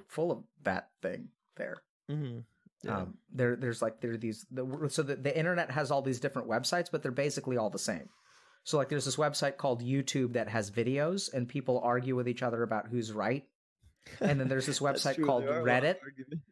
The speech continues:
Speaker 1: where, where
Speaker 2: Yeah.
Speaker 1: they post something, so they post a link, and then, like, right beneath it, they argue about who's right.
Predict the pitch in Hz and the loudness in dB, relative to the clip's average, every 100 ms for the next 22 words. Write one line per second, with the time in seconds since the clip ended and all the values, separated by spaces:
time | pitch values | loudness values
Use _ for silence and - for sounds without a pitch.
0 | _ _ - 143 135 139 131 131 - 143 | _ _ 2 2 4 2 2 0 2 2
1 | 147 - - 165 165 190 165 147 127 147 | 4 0 0 0 2 -2 0 -2 0 0
2 | 147 - 117 135 180 156 135 131 127 123 | 0 0 0 0 0 0 2 2 0 -2
3 | 127 127 139 135 131 139 156 151 131 123 | 2 2 2 0 0 0 0 0 0 2
4 | 120 127 123 117 110 127 123 113 107 151 | 2 2 0 2 2 2 0 2 2 0